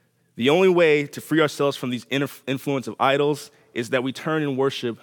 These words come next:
the one true God. "One thing do I desire, that I will seek after, that I will dwell in the house of the Lord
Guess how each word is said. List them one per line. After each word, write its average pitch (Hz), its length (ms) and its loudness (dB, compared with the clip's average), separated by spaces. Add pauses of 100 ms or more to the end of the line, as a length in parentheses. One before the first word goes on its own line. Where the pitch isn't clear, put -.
the 98 80 -8
one 110 280 -6
true 110 220 -10
God. 92 380 -8 (320)
"One 151 340 0
thing 107 420 -4 (580)
do 117 140 -2
I 113 100 2
desire, 101 540 -6 (260)
that 107 120 -2
I 110 60 0
will 110 120 0
seek - 240 -12
after, 101 320 -8
that 107 140 -6
I 107 40 -4
will 104 120 -6
dwell 117 400 -2
in 104 80 -8
the 101 80 -8
house 110 440 -10
of 104 100 -8
the 107 40 -8
Lord 90 380 -10